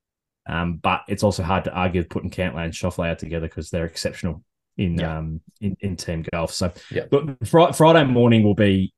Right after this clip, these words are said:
Speaker 1: uh, Friday evening, of course, Australian time, will be fascinating because it, it, it sets the tone. It doesn't decide everything. As we said, the U S women were up four, four zip after that session in the Solheim Cup, and it obviously ends up being a draw, but it sets such a tone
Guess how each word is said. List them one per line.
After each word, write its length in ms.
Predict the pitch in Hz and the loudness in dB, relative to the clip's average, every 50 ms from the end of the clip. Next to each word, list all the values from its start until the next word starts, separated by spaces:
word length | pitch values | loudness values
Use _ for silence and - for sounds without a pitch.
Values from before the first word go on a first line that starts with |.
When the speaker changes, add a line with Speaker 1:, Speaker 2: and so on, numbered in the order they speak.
| _ _ _ | _ _ _
Speaker 1:
uh, 380 | 95 95 95 92 92 92 98 98 | -4 -2 -2 -2 -2 -2 -4 -2
Friday 360 | - - 107 101 98 98 101 | 0 0 0 2 2 2 2
evening, 160 | 98 98 95 | 2 2 0
of 100 | 92 87 | -2 -4
course, 160 | - - 85 82 | -6 -10 -12 -12
Australian 340 | 87 - - 95 90 87 82 | -12 -6 -4 -4 -4 -4 -6
time, 260 | - 90 87 85 85 - _ | -6 -6 -6 -6 -6 -10 _
will 160 | - 110 104 90 | -4 -4 -4 -2
be 120 | 90 92 | -4 -6
fascinating 680 | - - 90 82 - - 90 85 80 - - 82 78 | -6 -6 -6 -6 -4 -6 -6 -8 -8 -10 -12 -12 -10
because 360 | 76 87 - - - - - _ _ - - _ _ | -10 -8 -8 -8 -10 -10 -16 _ _ -20 -20 _ _
it, 160 | 180 180 - | -14 -14 -10
it, 240 | - - 190 185 - | -8 -8 -8 -8 -8
it 200 | - - - - | -8 -8 -6 -6
sets 260 | - - - 87 - - | -6 -6 -4 -6 -6 -6
the 140 | - 85 | -10 -10
tone. 360 | - - 90 87 87 82 82 - | -8 -8 -6 -6 -4 -6 -6 -8
It 60 | - 123 | -2 0
doesn't 400 | 156 151 135 156 147 147 - _ | 2 4 4 4 2 0 -4 _
decide 500 | - 120 - - - 107 107 113 117 113 | -4 -2 -2 0 0 0 2 2 2 2
everything. 260 | 120 117 117 131 131 | 2 2 4 4 4
As 120 | 120 - 104 | 4 2 0
we 80 | 92 | -4
said, 320 | - - 113 107 87 92 - - - _ _ _ _ _ _ _ _ _ | -2 0 0 0 0 -2 -8 -18 -20 _ _ _ _ _ _ _ _ _
the 80 | - 101 | 2 4
U 100 | 104 104 | 6 6
S 140 | 98 - - | 4 4 4
women 160 | 110 104 98 | 4 4 6
were 80 | 98 | 4
up 140 | 98 - - | 4 2 -2
four, 400 | - - - 101 98 95 95 - - | -6 -4 0 2 2 2 0 -2 -6
four 240 | - - 110 101 95 | -6 -2 0 0 2
zip 220 | 85 95 101 - - _ _ _ - | 2 0 -2 -2 -4 _ _ _ -6
after 320 | 92 90 90 90 - - | -4 -2 -2 -4 -4 -4
that 160 | 90 - - - | -4 -4 -4 -4
session 340 | - - 87 - - 92 | -4 -4 -4 -4 -4 -6
in 60 | 87 85 | -6 -6
the 60 | 80 | -8
Solheim 360 | - - 90 87 87 87 82 | -6 -6 -4 -4 -4 -4 -4
Cup, 220 | - 87 82 - | -6 -8 -6 -6
and 220 | 87 85 85 80 71 | -6 -6 -6 -6 -8
it 60 | - _ _ | -10 _ _
obviously 260 | - 85 85 - - 92 | -10 -10 -8 -6 -4 -4
ends 140 | 90 80 | -4 -4
up 100 | 80 - | -6 -6
being 180 | - 90 87 87 | -6 -6 -4 -4
a 40 | 85 | -6
draw, 300 | 82 - 92 87 87 80 | -6 -4 -4 -2 -2 -2
but 160 | - 82 - - _ _ _ _ _ _ _ _ _ | -4 -6 -8 -10 _ _ _ _ _ _ _ _ _
it 140 | - - - | -10 -10 -8
sets 320 | - - - 139 - - - | -6 -2 0 0 0 0 -2
such 260 | - 104 101 - - | -4 -4 -4 -4 -8
a 60 | 85 | -12
tone 300 | - - 76 76 76 - | -10 -10 -8 -8 -8 -10